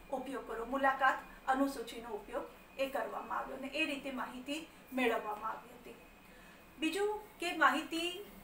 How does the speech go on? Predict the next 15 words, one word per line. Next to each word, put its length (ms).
એકત્રીકરણ 720
કરવામાં 420
ઘણો 200
બધો 220
સમય 400
એ 80
ગયો, 440
કારણ 280
કે 120
ત્યારે 260
હું 340
કોલેજમાં 580
અધ્યાપક 460
પણ 140
હતી. 480